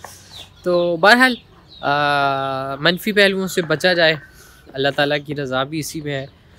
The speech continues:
और रहमतें और बरकतें भी हैं इसी में ही। तो बस, अ, अल्लाह ताला हस-, हम सबको तौफीक दें कि हम इंशाल्लाह अच्छा शौक करें। अल्लाह ताला की जो, जो मखलूक है, इसके ऊपर हम रहम करें। अल्लाह ताला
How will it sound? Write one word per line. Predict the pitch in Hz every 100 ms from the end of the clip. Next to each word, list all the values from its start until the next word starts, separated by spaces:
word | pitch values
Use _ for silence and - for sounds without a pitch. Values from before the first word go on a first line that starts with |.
| - - _ -
और | 117 113
रहमतें | 117 117 127 131 135
और | 139
बरकतें | 123 123 123 127 143
भी | 139 127
हैं | 123 123
इसी | 123 - 131
में | 131
ही। | 123 - - - - -
तो | - 117 117 120
बस, | 135 143 160
अ, | 143 131 123
अल्लाह | 151 156
ताला | 160 160 165
हस-, | 160 - -
हम | 170
सबको | 160 196 - 190
तौफीक | 180 - 185 175
दें | 180 175
कि | 175
हम | 170
इंशाल्लाह | 170 175 160 147
अच्छा | - 208
शौक | 196 185 160 143
करें। | 151 147 139 - - - - -
अल्लाह | 147 147
ताला | 160 156
की | 147 151
जो, | 147
जो | 143 139
मखलूक | 131 - 131 143 160
है, | 143 135 131
इसके | 127 - 143
ऊपर | 131 131 135
हम | 127
रहम | 127 135 147
करें। | 139 127 123
अल्लाह | 120 123
ताला | 127 123